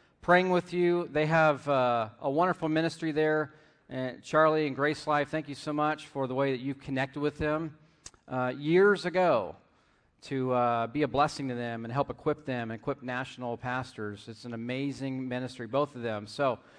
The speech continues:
if you weren't here this morning, I think we're gonna have a little time at the end for them to introduce themselves, so you, you won't miss out on that blessing. But so good to be here. Um, for those of you that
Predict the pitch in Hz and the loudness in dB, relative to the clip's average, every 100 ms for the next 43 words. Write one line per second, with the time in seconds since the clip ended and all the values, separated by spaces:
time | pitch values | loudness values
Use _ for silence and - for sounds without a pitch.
0 | _ - 127 135 165 156 139 160 156 151 | _ -10 -8 0 0 2 2 2 2 -2
1 | - 156 165 175 160 143 220 226 180 151 | -2 0 0 -2 -4 -4 -6 -2 0 2
2 | 139 143 139 151 147 139 135 127 135 127 | 0 0 -2 -2 -2 -2 -6 -6 -2 -2
3 | 113 127 120 120 110 117 113 - - _ | -4 -8 -6 -8 -8 -8 -8 -12 -20 _
4 | - 131 127 135 131 123 - 131 120 113 | -8 -6 -2 -4 -4 -10 -2 0 0 -2
5 | - 127 117 117 123 127 110 _ _ _ | -6 -6 -6 -6 -8 -10 -12 _ _ _
6 | 117 127 135 135 131 143 131 127 127 117 | -8 -6 -4 -6 -4 -2 -2 -4 -6 -6
7 | 117 117 - 113 107 - 127 123 _ _ | -8 -8 -10 -14 -14 -6 -4 -4 _ _
8 | _ _ - - 185 180 175 151 170 151 | _ _ -8 0 2 2 0 0 0 0
9 | 165 165 165 165 147 143 139 139 135 131 | 0 2 2 0 0 2 4 2 -2 -8
10 | _ _ _ _ _ _ 156 175 160 175 | _ _ _ _ _ _ 2 2 2 0
11 | 180 175 147 156 156 156 | 0 -2 2 2 2 -4